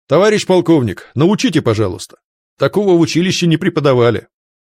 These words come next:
Мы с Достумом учились в Московской военной академии, правда, в разные годы. Его отец узбек, мать туркменка, характер горячий и решительный. В академии за кипучий южный нрав Абдул-Рашида прозвали Чапаем.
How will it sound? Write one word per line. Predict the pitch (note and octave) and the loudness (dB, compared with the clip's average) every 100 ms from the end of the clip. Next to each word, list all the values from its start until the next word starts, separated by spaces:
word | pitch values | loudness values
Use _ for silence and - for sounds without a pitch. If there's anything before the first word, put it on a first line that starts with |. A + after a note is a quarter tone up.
| _ _ _ _ _ _ - | _ _ _ _ _ _ -4
Мы | C#3+ F3+ | 0 2
с | |
Достумом | C#3 D#3+ - E3 C#3+ B2+ | 2 0 2 2 4 2
учились | A#2+ C#3+ C3 G#2+ | 0 2 2 0
в | |
Московской | B2 B2+ C#3 - B2+ | 0 0 0 0 2
военной | B2 B2 B2+ A#2+ A2+ | 2 4 2 0 0
академии, | B2 A#2+ A#2+ F2+ - - _ | 0 0 0 -2 -8 -20 _
правда, | - C3+ C#3 | -2 0 2
в | |
разные | C#3 - A2+ B2 | 4 2 2 0
годы. | A2+ G2+ E2 - _ _ _ _ _ _ - | 0 -2 -4 -20 _ _ _ _ _ _ -2
Его | C3+ F#3+ | 2 4
отец | G3+ F3+ F#3 F3 | 2 0 0 0
узбек, | C#3+ C3+ E3+ - | 0 2 2 2
мать | C3 D3+ - | 0 -2 -2
туркменка, | A#2+ G#2+ A#2 A2 F#2 E2 - | -4 -2 -2 -2 -4 -12 -8
характер | B2 D#3 D3+ C3+ | 0 0 0 -2
горячий | A#2+ D3+ E3+ - C3 | 2 2 2 0 0
и | |
решительный. | A#2 A2+ G#2+ F#2+ F#2 - - _ _ _ _ _ _ | 0 -2 -4 -8 -10 -14 -20 _ _ _ _ _ _
В | A#2+ | -4
академии | D3 F#3 G#3 F#3+ C#3 | 0 0 2 2 2
за | A#2+ | 0
кипучий | B2 D#3+ G#3 - D3+ | -2 -2 -2 0 0
южный | D3+ E3+ C3+ C#3 | 2 2 2 0
нрав | C#3+ E3+ A#2+ | 2 0 0
Абдул-Рашида | A2 C3+ C#3 C3 - D#3 | 0 2 2 2 2 0
прозвали | C3+ B2+ A#2+ A#2+ | 2 0 2 0
Чапаем. | G2+ B2 A#2 G#2 E2+ D#2+ | 0 -2 -2 -2 -4 -10